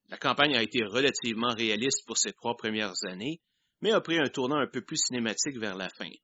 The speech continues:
même si les thèmes sont toujours restés très sérieux. Pour la force des personnages au début, nous avions des personnages de cent cinquante points, ce qui pourrait être l'équivalent peut-être de niveau deux ou trois à Dungeon,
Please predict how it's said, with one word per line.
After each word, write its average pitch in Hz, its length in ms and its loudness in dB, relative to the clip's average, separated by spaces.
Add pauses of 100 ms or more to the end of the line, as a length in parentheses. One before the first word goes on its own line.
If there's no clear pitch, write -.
même 120 280 -2
si 113 160 -4
les 95 140 -4
thèmes 131 260 0
sont 139 240 -2
toujours 113 360 -2
restés 101 380 -4
très - 240 -6
sérieux. 92 240 -6 (1700)
Pour 156 100 -2
la 160 100 6
force 190 200 6
des 143 100 6
personnages 135 480 2
au 123 60 2
début, 117 300 2
nous 117 180 0
avions 117 220 2
des 107 120 -2
personnages 123 500 -2
de 110 80 -2
cent 123 200 2
cinquante 107 420 -2
points, 98 240 -8
ce - 80 -12
qui - 100 -12
pourrait 95 260 -8
être 95 60 -8
l'équivalent 92 600 -8
peut-être 107 340 -4
de 95 80 -6
niveau 95 320 -8
deux 101 120 -8
ou 90 140 -10
trois 113 360 -4
à 95 80 -6
Dungeon, 87 480 -10